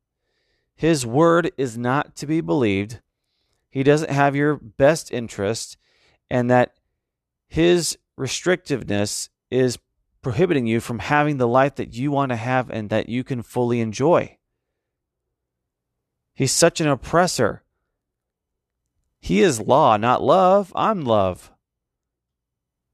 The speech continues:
Go take a bite. So that's where it began. So don't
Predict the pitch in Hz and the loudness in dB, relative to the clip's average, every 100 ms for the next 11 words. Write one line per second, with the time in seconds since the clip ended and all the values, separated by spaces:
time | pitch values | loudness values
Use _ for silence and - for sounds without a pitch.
0 | _ _ _ _ _ _ _ _ - 147 | _ _ _ _ _ _ _ _ -6 -2
1 | 175 160 143 147 117 - _ _ _ _ | 0 0 2 0 0 -6 _ _ _ _
2 | _ _ _ _ _ _ _ _ _ _ | _ _ _ _ _ _ _ _ _ _
3 | _ _ _ - 165 151 131 _ _ _ | _ _ _ 2 6 6 4 _ _ _
4 | _ 127 175 - - 165 151 - 131 127 | _ -2 -2 -2 -4 0 0 -2 -10 -6
5 | 160 196 113 - - _ _ _ _ _ | -4 -2 -4 -8 -20 _ _ _ _ _
6 | _ _ _ _ - 151 175 202 | _ _ _ _ -2 2 4 2